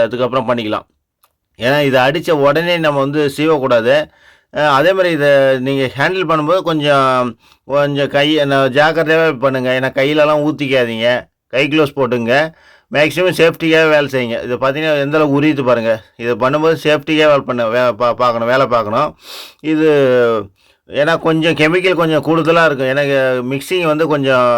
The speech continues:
ரொம்ப ஹெவியா இருக்கும் அது. அதனால வந்து கொஞ்சம் ஜாக்கிரதையாவே ஹேண்டில் பண்ணுங்க நீங்க இதை. இந்த அளவுக்கு உறிஞ்சு, உறிஞ்சு முடிச்ச உடனே நீங்க அதன் பிறகு தான் நம்ம சீவ ஆரம்பிக்கணும். இது ஃபுல்லாவே இந்த மாதிரி சீவுலி ஒண்ணு எடுத்துங்க. சீவுலி எடுத்துக்கின்னு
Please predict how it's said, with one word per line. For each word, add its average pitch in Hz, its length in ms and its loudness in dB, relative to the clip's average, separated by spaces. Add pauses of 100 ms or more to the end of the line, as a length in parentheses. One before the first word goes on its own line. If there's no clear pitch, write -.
(360)
ரொம்ப 123 280 -4
ஹெவியா 147 380 2
இருக்கும் 123 220 0
அது. 117 160 -2 (240)
அதனால 131 300 -2
வந்து 170 200 -2
கொஞ்சம் 151 280 -2
ஜாக்கிரதையாவே 147 500 2
ஹேண்டில் 143 380 -2
பண்ணுங்க 113 260 -4
நீங்க 107 200 -6
இதை. 113 140 0 (460)
இந்த 127 180 0
அளவுக்கு 160 260 2
உறிஞ்சு, 156 260 0 (100)
உறிஞ்சு 156 280 0
முடிச்ச 147 300 -2
உடனே 160 300 2
நீங்க 151 200 -2
அதன் 143 240 -2
பிறகு 151 240 -2
தான் 170 140 0
நம்ம 143 200 0
சீவ 156 320 -2
ஆரம்பிக்கணும். 113 480 -4 (580)
இது 127 180 -4
ஃபுல்லாவே 147 680 2
இந்த 135 160 -6
மாதிரி 147 200 -2
சீவுலி 175 340 0
ஒண்ணு 135 200 0
எடுத்துங்க. 131 380 -2
சீவுலி 156 340 0
எடுத்துக்கின்னு 143 460 0